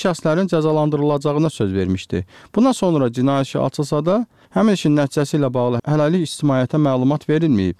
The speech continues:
İki min on üçüncü ilin fevral ayında sahibkarların bölgələrdə incidilməsi ilə bağlı İlham Əliyev rayon icra başçılarına xəbərdarlıq etmişdi. O bildirmişdi ki, bu cür icra başçıları cəzalandırılacaqlar. Sahibkarları incidən hansısa icra başçısının cəzalanması ilə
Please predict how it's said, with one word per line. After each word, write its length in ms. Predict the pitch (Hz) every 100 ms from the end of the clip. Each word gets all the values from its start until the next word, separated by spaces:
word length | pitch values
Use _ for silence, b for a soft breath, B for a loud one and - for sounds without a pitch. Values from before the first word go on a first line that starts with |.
| _
İki 160 | -
min 80 | 240
on 120 | 220
üçüncü 240 | 202 202 202
ilin 140 | 196 165
fevral 380 | 175 180 180
ayında 280 | 175 175 196
sahibkarların 720 | 208 165 156 160 151 156 160
bölgələrdə 560 | 156 143 147 139 135 147
incidilməsi 680 | 147 139 139 143 151 - 185
ilə 100 | 139
bağlı 260 | 107 101 104
İlham 240 | 123 156 156
Əliyev 320 | 143 165 156
rayon 240 | 139 147
icra 280 | 139 135 139
başçılarına 500 | 127 113 - 113 123 135
xəbərdarlıq 520 | 143 139 147 151 156
etmişdi. 480 | 107 101 95 - 90 B B -
O 120 | 214
bildirmişdi 540 | 208 165 156 147 -
ki, 200 | - 208
bu 100 | 170
cür 160 | 151 139
icra 360 | 123 117 135 135
başçıları 460 | 123 - 135 131
cəzalandırılacaqlar. 1160 | 165 143 139 139 131 131 131 123 139 113 95 87 - b
Sahibkarları 640 | - 196 196 214 208 208 226
incidən 340 | 170 165 156
hansısa 400 | 147 147 - 120
icra 340 | 123 143 143
başçısının 380 | 135 117 - 123
cəzalanması 640 | 113 131 135 131 135 127 151
ilə 160 | 127